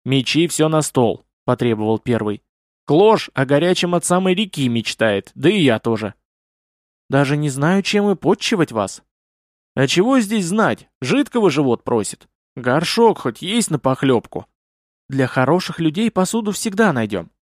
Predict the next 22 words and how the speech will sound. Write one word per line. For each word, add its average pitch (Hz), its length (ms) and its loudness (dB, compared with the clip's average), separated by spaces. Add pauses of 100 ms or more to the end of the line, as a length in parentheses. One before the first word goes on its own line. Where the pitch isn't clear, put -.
(180)
"Так 135 180 0
ищи 180 320 2
давай, 123 460 2 (180)
и 147 120 4
вымой 160 360 2
ее 139 240 4
хорошенько. 123 720 -2 (680)
Коренья 139 500 0
есть 147 440 -2
или 120 120 -4
хотя 170 280 0
бы 131 140 -2
травы? 101 380 -2 (500)
Что 262 280 0
сама 156 320 0
тут 120 140 -2
жрешь?" 120 400 -2 (1080)
"Есть 190 420 0
корень 240 320 0
камыша 175 460 0
и - 20 2
лопуха". 120 580 -2